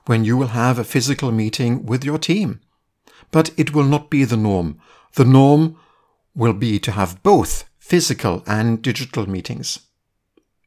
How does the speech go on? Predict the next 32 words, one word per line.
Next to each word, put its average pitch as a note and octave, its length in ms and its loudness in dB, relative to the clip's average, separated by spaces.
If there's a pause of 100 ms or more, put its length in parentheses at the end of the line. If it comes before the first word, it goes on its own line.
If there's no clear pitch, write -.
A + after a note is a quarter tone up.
(520)
I B2 60 0
also A3 300 4
remember B2+ 360 4
many A#2 240 0
discussions C#3 600 -4
with G#2+ 180 -8
people C3+ 340 -4
who B2 120 -4
claim D3 400 -6 (360)
that C3+ 200 0
digital F3 400 0
meetings C3+ 540 -2
with G#2+ 220 -8
peers, D#3+ 420 2
stakeholders, C#3+ 800 -2
or B2 80 -6
customers B2+ 560 -6
are A#2+ 80 -4
not D3 200 -8
effective. - 640 -8 (1040)
That C3 240 -2
is F#2 160 -4
true. G#3+ 420 -2 (280)
Many D#3+ 340 2
digital C#3+ 440 0
meetings F#2+ 500 -4 (100)
are C#3 340 -4
ineffective. A2+ 760 -6 (560)
The C3 80 -2
reason G#3+ 380 2
for C#3 180 -2
this, F2+ 440 -4